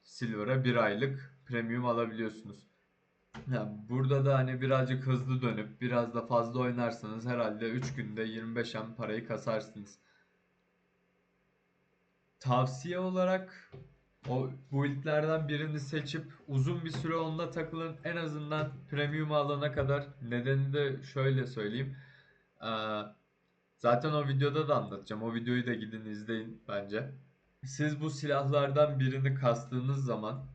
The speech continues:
ve bu silah yüz seviye olduğu zaman, yani maksimum seviye olduğu zaman bu silaha gelecek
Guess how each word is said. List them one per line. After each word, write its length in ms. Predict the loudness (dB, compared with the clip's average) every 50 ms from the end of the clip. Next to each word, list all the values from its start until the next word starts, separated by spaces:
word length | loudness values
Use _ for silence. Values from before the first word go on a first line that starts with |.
| -18 -20 _ _ _ _ _
ve 320 | -4 0 2 2 2 0 0
bu 220 | 2 4 4 4
silah 540 | 2 -2 -2 0 2 2 2 2 0 -4 -6
yüz 260 | -8 -8 -8 -8 -4
seviye 280 | -4 -2 -2 0 0 2
olduğu 340 | 2 0 -2 -2 -4 -4
zaman, 360 | -4 -2 -4 -4 -4 -6 -6 -4
yani 220 | -6 -6 -6 -4
maksimum 560 | -4 -4 -4 -4 -4 -10 -12 -12 -12 -12 -12
seviye 300 | -10 -8 -8 -4 -4 -4
olduğu 300 | -4 -4 -4 -4 -4 -2
zaman 360 | -2 -2 -2 -2 -2 -2 -2 -4 -10 -14 -18 -20 -20 -20 -20 _ _ _
bu 100 | -6 -6
silaha 360 | -4 -2 0 2 2 4 4
gelecek 600 | 4 6 6 6 6 6 4 2 0 0 -2 -8